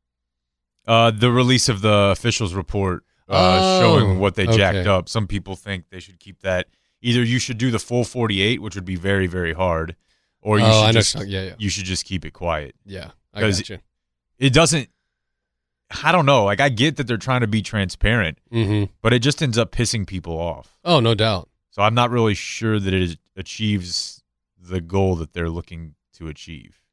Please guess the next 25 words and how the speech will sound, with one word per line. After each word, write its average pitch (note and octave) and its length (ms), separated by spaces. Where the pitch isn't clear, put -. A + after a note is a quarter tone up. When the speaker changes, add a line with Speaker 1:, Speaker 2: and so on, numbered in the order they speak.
Speaker 2:
No, A#2+ 380
I F2+ 100
don't G#2 160
think F#2 120
Speaker 1:
You F2 60
Speaker 2:
it E2+ 60
does. F2+ 100
Speaker 1:
can't G#2+ 140
change G#2+ 420
it. F2 180
Speaker 2:
I G#2+ 80
think A2+ 140
all G2+ 160
forty-eight F#2 580
probably G2 180
makes F2+ 180
a F#2+ 60
lot F2 460
more G2 180
sense A2 360
of F#2 340
good A2 140
call, A2+ 200
bad G#2 240
call. A2 400